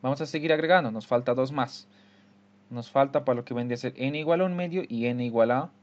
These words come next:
un quinto. Entonces acá vamos a poner n igual a un medio. Valores de X. Valores de X, todos los valores del tiempo. Valores de Y. Vendrían a ser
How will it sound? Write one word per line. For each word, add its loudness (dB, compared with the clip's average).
un -8
quinto. -20
Entonces -20
acá -6
vamos -4
a -20
poner -2
n -4
igual 2
a 4
un 0
medio. -8
Valores -2
de 2
X. -6
Valores -8
de -2
X, -8
todos -6
los -10
valores -4
del -6
tiempo. -6
Valores -4
de 2
Y. -2
Vendrían -10
a -10
ser -14